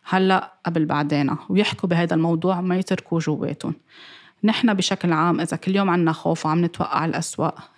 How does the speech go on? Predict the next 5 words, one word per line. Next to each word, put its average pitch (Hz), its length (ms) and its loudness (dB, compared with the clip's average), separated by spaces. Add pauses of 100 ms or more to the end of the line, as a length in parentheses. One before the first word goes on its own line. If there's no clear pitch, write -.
نشتغل 190 440 0
على 156 200 2
معتقداتنا، 156 760 -2
نقعد 190 320 2
نكتب 185 380 -2